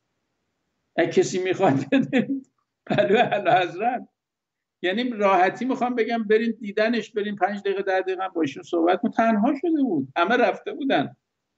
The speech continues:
بستگان خودش که رفته بودن یکی یکی هم همه ژنرال‌ها و وزرا و درباری هم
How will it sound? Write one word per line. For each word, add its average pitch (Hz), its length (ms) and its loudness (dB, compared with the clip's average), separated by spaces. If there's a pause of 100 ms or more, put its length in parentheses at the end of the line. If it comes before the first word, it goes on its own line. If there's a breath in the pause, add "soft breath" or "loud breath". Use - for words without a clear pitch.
(300)
بستگان 208 600 4
خودش 233 320 2
که 226 100 2
رفته 214 320 2
بودن 240 220 -2
یکی 220 360 0
یکی 240 300 -4
هم 220 200 2
همه 214 280 0
ژنرال‌ها 185 680 2
و 175 160 0
وزرا 170 400 2
و 190 60 2
درباری 160 540 0
هم 190 140 -8